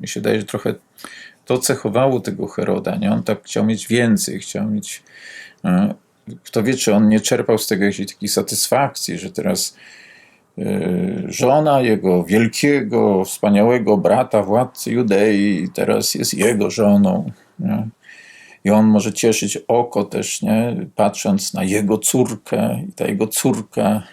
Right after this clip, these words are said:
nie? Jest teraz u niego. Kto wie, czy to nawet też z tej całej radości, nie tylko z tego,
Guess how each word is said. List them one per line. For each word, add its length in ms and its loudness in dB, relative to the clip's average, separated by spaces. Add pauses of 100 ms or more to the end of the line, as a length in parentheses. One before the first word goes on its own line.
(140)
nie? 340 -2
Jest 540 -2 (460)
teraz 360 0
u 120 -2
niego. 720 4 (1300)
Kto 160 0
wie, 120 2
czy 160 -4
to 140 -4
nawet 340 0
też 200 0
z 140 -2
tej 220 0
całej 340 4
radości, 600 2
nie 140 4
tylko 260 -2
z 100 -4
tego, 340 2